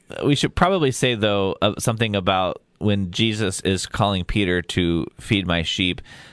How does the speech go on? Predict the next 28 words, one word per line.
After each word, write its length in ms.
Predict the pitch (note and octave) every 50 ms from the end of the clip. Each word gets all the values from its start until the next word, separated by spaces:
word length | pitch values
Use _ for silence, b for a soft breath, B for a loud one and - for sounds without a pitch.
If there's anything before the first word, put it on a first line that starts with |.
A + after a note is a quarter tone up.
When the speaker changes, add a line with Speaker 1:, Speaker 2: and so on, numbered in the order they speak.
| B -
Speaker 2:
This 180 | G#2+ G#2 -
isn't 400 | A#2 A2 G2 G#2 G#2 G2+ F#2 -
a 140 | - F#2+ F2+ E2
call 400 | - - - F2+ F2+ F2 E2+ E2+
to, 500 | - - - G2 F#2 F2+ F2 F2 E2+ E2 B B B B B B B B B -
uh, 480 | - E2+ E2+ E2+ E2 E2 E2 D#2+ D#2+ E2 D#2+
what, 200 | D#2+ F2 D#2+ -
make 200 | G2 G2+ - -
change 400 | - - G#2 G2 G2 G2 F#2 G2
in 60 | G2+
the 80 | F#2+ F2+
world 360 | E2+ F2+ F2+ F2 F2 F2+ F2
or 80 | E2+ E2+
whatever 220 | E2+ E2+ E2+ F2
that 160 | E2+ D#2+ -
said. 320 | - - F#2+ F2 E2+ E2+ B B B B B B B B
Um, 300 | - - E2+ E2 E2 E2+
but 120 | E2+ A2 A2
this 180 | G3+ - -
is, 220 | G3+ C#3+ A#2 - - -
this 200 | C3+ F#3 - -
is, 200 | F3 B2+ F#2+ G2
um, 320 | G2+ F#2 F2 E2 E2+ E2+ G2+ - _ _ _ _ - - -
uh, 240 | C#2 A1 G1+ C2 C2+
Jesus 540 | G#2 G2+ A#2 C3 C3 A#2+ A2 G2+ G2+ - -
calling 320 | - - A2+ G2+ F#2 F2
Peter 440 | - - - B2 B2+ G2+ F2+ F2 F2+
to 460 | E2+ - - F#2+ F2+ F2 E2+ D#2+ -